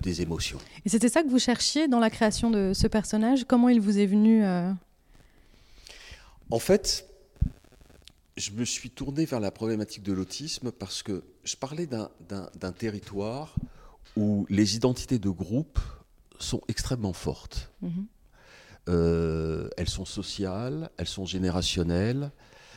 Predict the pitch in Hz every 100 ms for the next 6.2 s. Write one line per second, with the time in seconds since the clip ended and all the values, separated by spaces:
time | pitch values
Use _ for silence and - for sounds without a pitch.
0 | - - 90 87 87 90 85 - 92 -
1 | 92 85 80 - 101 90 87 - 95 151
2 | - _ _ _ _ - - 101 110 135
3 | - - - - 127 165 160 - 120 98
4 | 107 101 - 92 - 117 143 - _ _
5 | - 98 90 87 - - 113 113 - -
6 | 95